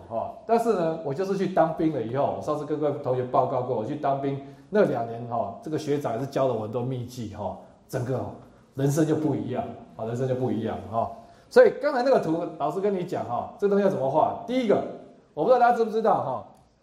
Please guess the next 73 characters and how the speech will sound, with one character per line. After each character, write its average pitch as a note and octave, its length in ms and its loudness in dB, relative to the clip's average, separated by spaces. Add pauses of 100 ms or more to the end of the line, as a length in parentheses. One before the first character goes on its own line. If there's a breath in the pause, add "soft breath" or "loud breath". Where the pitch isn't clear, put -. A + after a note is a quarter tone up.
(1000)
像 A#3+ 240 6
这 A#3+ 100 0
个 G3 240 4
线， G#3 440 0
你 C#3+ 60 -12
如 G3 120 2
果 A3+ 60 4
要 G3+ 80 4
画 G#3 180 4
一 F#3 40 -2
个 F3+ 100 0
水 C#3+ 200 -6
平 D3+ 200 -4
线 F3+ 180 2
的 D3+ 60 0
话， E3+ 120 6
怎 B2+ 120 -4
么 B2 100 -6
画 C3+ 240 2 (300)
啊？ A#2 200 -2 (540 soft breath)
其 F3 100 0
实 A3 120 2
就 A3 100 6
是， G3 300 4 (580)
我 D#3 100 -6
跟 A3 160 4
你 A#3 40 2
讲 E3+ 120 0
哈， D#3 200 0
今 G#3+ 100 2
天 A#3+ 140 2
有 F3 100 2
的 F#3+ 80 4
同 F#3 180 4
学 F#3+ 140 2
应 G#3 60 0
该 G#3+ 160 4
今 A3 180 -4
天 A3+ 100 0
讲 C#3+ 120 -2
的 D3+ 60 -4
一 D3+ 40 -2
些 F#3 100 2
trick， F#3+ 260 0
有 C3 100 -6
的 C#3+ 80 -2
同 D3+ 120 -4
学 D3 60 0
会 D3+ 80 2
知 D3 180 -4
道 C3+ 260 -2
哈， A#2 180 -6
那 F#3 100 2
有 D#3+ 80 0
些 F#3 100 2
你 C3+ 200 -4 (320)
后 A3+ 120 4
面 G3+ 140 0
有 C#3+ 80 0
些 D#3+ 60 -2
trick D#3 200 -6
你 A#2+ 80 -8
会 C3+ 60 -4
不 C3 140 -6
知 B2+ 120 -10
道， B2 160 -2
反 C3 160 -2
正 F#3+ 140 2 (380 loud breath)
就 G3 100 -2
是 F3+ 180 4 (360)
知 A#3 120 -2
道 A3+ 200 6
了 C3+ 120 -4